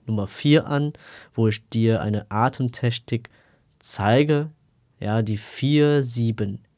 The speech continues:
elf Methode, damit du deine Anspannung lösen kannst, deinen Herzschlag runterfahren kannst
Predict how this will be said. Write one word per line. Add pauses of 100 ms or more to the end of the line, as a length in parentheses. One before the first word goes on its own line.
elf
Methode, (500)
damit (140)
du
deine
Anspannung (800)
lösen
kannst, (300)
deinen
Herzschlag (180)
runterfahren
kannst